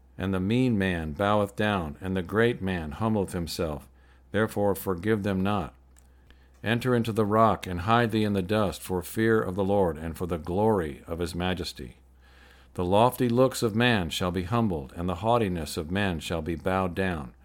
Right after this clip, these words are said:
and the Lord alone shall be exalted in that day. For the day of the Lord of hosts shall be upon every one that is proud and lofty, and upon every one that is lifted up, and he shall be brought low.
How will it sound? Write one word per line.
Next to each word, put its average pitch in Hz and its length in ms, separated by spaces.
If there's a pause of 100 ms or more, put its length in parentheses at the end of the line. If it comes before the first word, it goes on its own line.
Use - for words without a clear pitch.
(500)
and 90 140
the 95 80
Lord 107 420
alone 101 420
shall 95 180
be 95 160
exalted 95 520
in 87 180
that 90 200
day. 85 320 (1200)
For 92 100
the 85 80
day 104 320
of 113 100
the 104 80
Lord 101 460
of 82 140
hosts - 580 (200)
shall 95 200
be 95 100
upon 95 400
every 113 300
one 110 320
that 90 140
is 85 100
proud 110 460
and 85 180
lofty, 101 420
and 80 80
upon 85 360
every 107 320
one 101 260
that 92 100
is 82 160
lifted 101 380
up, 101 300 (440)
and 87 120
he 113 120
shall 107 180
be 98 120
brought 98 380
low. 98 320